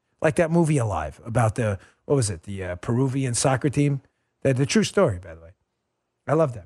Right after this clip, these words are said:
movie. I do. Good movie. Real good story of human survival, despite what happened. Little rough, you know what I mean? You saw the movie. All right, finally wrapping it up on kind of a funny note on Monday. Who's wiping Joe Biden's butt? I have no idea. Joe Biden's confused, too.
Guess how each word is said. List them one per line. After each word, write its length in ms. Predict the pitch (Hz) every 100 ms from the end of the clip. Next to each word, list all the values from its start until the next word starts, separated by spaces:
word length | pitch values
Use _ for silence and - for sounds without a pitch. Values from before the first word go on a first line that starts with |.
| _
movie. 720 | _ _ _ _ _ _ 135
I 20 |
do. 220 | 151 127 -
Good 140 | 165
movie. 260 | 143 139 87 _
Real 140 | 139
good 240 | 143 131 123
story 280 | - 135 117
of 80 |
human 220 | 95 120 117
survival, 480 | - 104 107 92 - _ _ _ _ _
despite 340 | 120 - 127
what 140 | 104 95
happened. 300 | 107 101 - _ _ _ _ _ _ _ _ _ _
Little 160 | 180 190
rough, 340 | 180 170 -
you 80 | 139
know 60 | 139
what 80 | 135
I 60 |
mean? 200 | 127 123
You 40 | 104
saw 180 | - 120
the 60 |
movie. 240 | 117 107 87 _ _ _ _ _
All 80 | -
right, 200 | 240 220
finally 440 | - 240 269 254 233
wrapping 300 | 240 240 220
it 80 |
up 200 | 226 233
on 100 | 208 190
kind 200 | 208 202
of 60 |
a 40 | 165
funny 280 | - 214
note 200 | 196 180
on 120 | 170 156
Monday. 360 | 160 165 165 - - -
Who's 180 | 269
wiping 360 | 214 262 202 220
Joe 160 | 175 226
Biden's 340 | 233 226 185
butt? 340 | 139 226 233 - _ -
I 180 | 165 277
have 160 | 240
no 200 | 175 165
idea. 360 | 165 156 151 170
Joe 180 | 147 180
Biden's 360 | 185 190 160
confused, 560 | - 143 - 170 143 -
too. 260 | 208 180